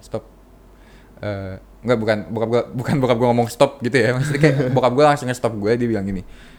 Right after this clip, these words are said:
Speaker 1: "Kata Umi, Taufik S satunya di Indonesia dulu aja." Jangankan di Indonesia doang, gue bahkan dulu mau ke Bandung aja kagak boleh, gue disuruh di U I.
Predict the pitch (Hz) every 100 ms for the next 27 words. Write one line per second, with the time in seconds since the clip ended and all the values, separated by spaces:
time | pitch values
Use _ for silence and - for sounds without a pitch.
0 | - - 113 101 104 127 110 135 110 104
1 | 104 120 104 98 95 95 95 90 95 98
2 | - - - - - - - - - -
3 | 110 113 123 131 135 131 160 156 131 123
4 | 123 117 117 135 139 120 113 139 135 151
5 | 151 143 156 135 120 113 120 123 131 135
6 | 156 143 120 139 180 180 175 180 196 165
7 | 165 160 156 151 147 175 - 185